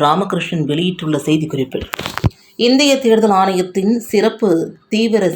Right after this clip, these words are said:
சீர்திருத்தத்தின் ஒரு பகுதியாக வருகின்ற சனி மற்றும், அதாவது இந்த மாதம் பதினைந்து, பதினாறு ஆகிய தேதிகளில் தட்டாஞ்சாவடி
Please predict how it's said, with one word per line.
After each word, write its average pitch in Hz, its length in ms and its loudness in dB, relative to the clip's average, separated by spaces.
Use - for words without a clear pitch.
சீர்திருத்தத்தின் 185 840 -2
ஒரு 160 180 0
பகுதியாக 139 580 -6
வருகின்ற 214 460 2
சனி 185 220 2
மற்றும், 175 340 -4
அதாவது 180 380 4
இந்த 180 200 2
மாதம் 220 380 0
பதினைந்து, 208 520 2
பதினாறு 202 460 2
ஆகிய 165 320 -2
தேதிகளில் 147 420 -4
தட்டாஞ்சாவடி 247 560 2